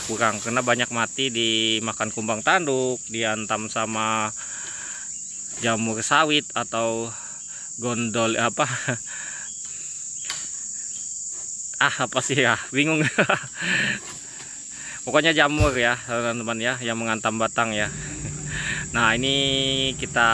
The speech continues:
langsung masuk karena kita sudah selesai tadi ya, teman-teman. Nah, ini kita menunggu antrian sedikit nih. Di sore hari memang sedikit mengantri karena orang pada selesai panen ya. Nah, muatannya agak banyak-banyak karena banyak yang telat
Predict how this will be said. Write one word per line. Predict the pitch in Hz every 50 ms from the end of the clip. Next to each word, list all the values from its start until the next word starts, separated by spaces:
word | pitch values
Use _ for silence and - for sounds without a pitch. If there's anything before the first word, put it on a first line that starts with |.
| 113 113 110 107 107 107 104 98 95 -
langsung | - 117 113 107 - 120 107 113
masuk | 113 110 - 135 127 -
karena | - 117 107 107 107
kita | 104 - 113
sudah | 117 117 113 113 113
selesai | 113 110 - - 107 101 -
tadi | 104 104 107 113
ya, | 110 107
teman-teman. | - 107 107 107 107 110 113 110
Nah, | - 107 98 98 98
ini | 101 98 -
kita | - - 107
menunggu | 101 98 - - 95 - - -
antrian | 107 101 101 101 104 101 101 196
sedikit | - - - - 226 - - - - - -
nih. | - 190 190 196
Di | - 165
sore | - - 120 117 110 101
hari | 113 113 127 131
memang | 123 120 127 131 -
sedikit | - 120 113 117 117 - 120
mengantri | 117 113 107 107 113 117 117 120 113
karena | 113 113 117
orang | 110 113 117 113 -
pada | - - 117
selesai | 107 - 107 101 - 113 107 -
panen | - 104 104 104 110 113 -
ya. | 104 101 - - - 101 101 101 - - - - - - 104 107 - 107 110
Nah, | - 101 -
muatannya | - 104 104 - - 113 123 123 123 131 143 147 139 139 120
agak | 120
banyak-banyak | 98 117 117 113 117 110 110 113 117 120 127 120 -
karena | 127 - 127 131
banyak | 127 120 117 123 131 123
yang | 131 135 131
telat | 127 123 123 120 120